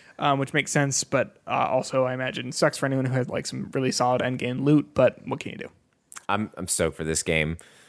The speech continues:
Speaker 2: This is probably my most anticipated game of next year.
Speaker 1: I'm gonna see if I can't play that first one in, in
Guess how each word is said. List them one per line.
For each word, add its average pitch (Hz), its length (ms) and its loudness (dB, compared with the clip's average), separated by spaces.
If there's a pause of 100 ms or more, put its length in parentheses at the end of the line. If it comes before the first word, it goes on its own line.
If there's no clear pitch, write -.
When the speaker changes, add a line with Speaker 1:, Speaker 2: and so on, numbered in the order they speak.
(160)
Speaker 2:
This 98 160 0
is - 100 2
probably 104 440 2
my 87 320 0 (120)
most 107 300 2
anticipated 87 600 -2
game 78 260 0
of 76 160 -4
next 69 280 -4
year. 58 240 -8 (880)
Speaker 1:
I'm - 320 -20
gonna 170 80 2
see 170 140 4
if 147 60 6
I 139 80 6
can't 135 360 -4 (140)
play 123 240 0
that 95 180 -4
first - 340 -6
one 120 340 -8 (380)
in, 143 300 -2
in 101 560 -4